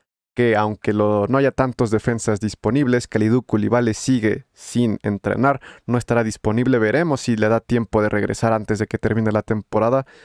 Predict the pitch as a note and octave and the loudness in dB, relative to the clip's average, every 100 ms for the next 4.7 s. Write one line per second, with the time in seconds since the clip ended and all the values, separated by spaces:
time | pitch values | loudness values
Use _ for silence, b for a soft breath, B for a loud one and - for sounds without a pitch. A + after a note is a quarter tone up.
0 | B B _ F#3+ F#3+ - C3+ C3 A#2 A#2+ | B B _ 0 0 2 2 2 -2 -2
1 | A#2+ D3+ C#3+ - G#2+ A#2 A#2 A#2 C3+ B2 | 0 0 -2 -6 -4 0 0 2 0 2
2 | B2+ A#2+ A#2 B2 A2+ A#2 C3+ - - C#3+ | 0 0 0 -2 -2 0 -2 -2 -4 -4
3 | C#3+ B B B _ D3+ - D3 - A#2+ | -6 B B B _ -2 0 0 0 -2
4 | A2+ A2+ A2 C3+ C3 A#2 | -2 -2 0 0 2 0